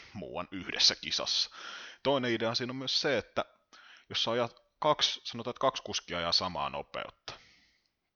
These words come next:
ja vaikea, tiedetään, että on todella vaikea ohittaa tuolla radalla. Se, että jos ne vetää samalla taktiikalla loppuun, niin sehän on niinku, eihän se,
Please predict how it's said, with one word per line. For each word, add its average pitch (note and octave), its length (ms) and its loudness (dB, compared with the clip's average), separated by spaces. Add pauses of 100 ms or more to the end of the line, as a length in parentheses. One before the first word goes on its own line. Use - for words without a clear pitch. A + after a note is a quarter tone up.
(160)
ja F#2 100 -4
vaikea, F#2+ 380 0 (140)
tiedetään, G#2 300 -2
että G2+ 120 -4
on F#2+ 80 -8
todella F#2 300 -2
vaikea D#2+ 300 -4
ohittaa - 540 -6
tuolla - 180 -10
radalla. - 540 -10 (720)
Se, B2+ 160 2
että A#2 120 -2
jos A2 100 0
ne B2 80 -4
vetää B2+ 260 4
samalla A2+ 400 4
taktiikalla - 800 -4
loppuun, - 420 -10
niin F2 60 -8
sehän B2 180 0
on C3 80 -4
niinku, - 520 -2
eihän C3+ 180 -2
se, - 160 2